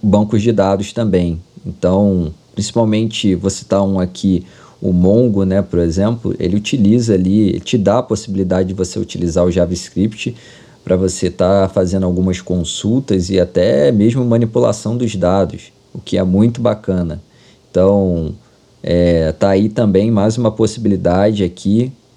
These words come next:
só pra, é, fechar aqui o bate-papo, você também consegue utilizar JavaScript pra poder fazer consulta em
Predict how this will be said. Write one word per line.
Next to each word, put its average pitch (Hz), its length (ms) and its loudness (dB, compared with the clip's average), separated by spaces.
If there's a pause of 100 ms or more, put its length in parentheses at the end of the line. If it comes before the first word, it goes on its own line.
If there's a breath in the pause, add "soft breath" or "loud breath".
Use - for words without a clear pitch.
só - 280 -2
pra, 95 500 0 (480)
é, 85 720 0
fechar 95 640 0
aqui 95 240 -4
o 90 80 2
bate-papo, 92 840 -2
você 95 320 -6
também 98 320 0
consegue 113 600 0
utilizar 101 440 -2
JavaScript 98 680 -4
pra 95 120 -8
poder 98 320 0
fazer 98 280 0
consulta 104 800 -2 (380 loud breath)
em 104 180 2